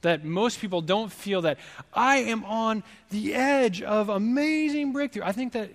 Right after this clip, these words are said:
if we're really honest with ourselves, that maybe a lot of us feel like we're just barely holding it together. Maybe that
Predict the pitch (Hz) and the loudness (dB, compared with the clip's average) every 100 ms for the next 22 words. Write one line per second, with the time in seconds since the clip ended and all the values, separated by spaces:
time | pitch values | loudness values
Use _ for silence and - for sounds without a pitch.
0 | - 165 180 185 185 277 247 214 240 - | -14 -6 -4 -4 -4 -4 -4 -6 -6 -8
1 | 180 156 139 151 147 160 165 233 208 170 | -8 -8 -6 -8 -8 -8 -8 -6 -6 -6
2 | 196 214 160 - 156 143 131 123 _ _ | -6 -8 -12 -14 -14 -12 -10 -14 _ _
3 | _ - 208 139 143 - 185 180 151 135 | _ -12 -12 -12 -18 -14 -12 -10 -10 -12
4 | 131 123 113 - 110 107 - _ _ _ | -12 -12 -16 -18 -20 -20 -20 _ _ _
5 | _ _ _ _ _ _ _ _ _ _ | _ _ _ _ _ _ _ _ _ _
6 | _ _ _ _ _ _ _ _ _ _ | _ _ _ _ _ _ _ _ _ _
7 | _ _ _ _ _ _ _ _ _ _ | _ _ _ _ _ _ _ _ _ _
8 | _ _ _ _ _ _ _ 165 208 233 | _ _ _ _ _ _ _ -4 -2 0
9 | 202 | 0